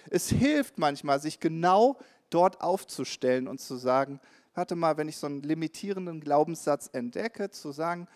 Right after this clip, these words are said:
"Okay, Gott, was sagst du denn? Was ist denn deine Perspektive auf mein Leben? Was ist denn deine Perspektive über mich?"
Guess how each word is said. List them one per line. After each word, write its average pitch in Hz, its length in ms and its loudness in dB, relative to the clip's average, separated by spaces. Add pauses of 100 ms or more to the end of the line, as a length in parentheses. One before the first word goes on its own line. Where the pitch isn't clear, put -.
(440)
"Okay, 185 320 -4
Gott, 170 280 -4
was 160 220 -2
sagst - 400 -4
du 240 180 2
denn? 113 240 -2
Was 185 180 -4
ist - 220 -10
denn 180 220 0
deine 202 440 4
Perspektive 131 1000 0
auf - 220 -2
mein 104 260 0
Leben? 104 360 -6
Was 185 200 2
ist - 160 -6
denn 180 200 -2
deine 196 380 4
Perspektive - 1000 -4
über 170 360 2
mich?" 143 600 0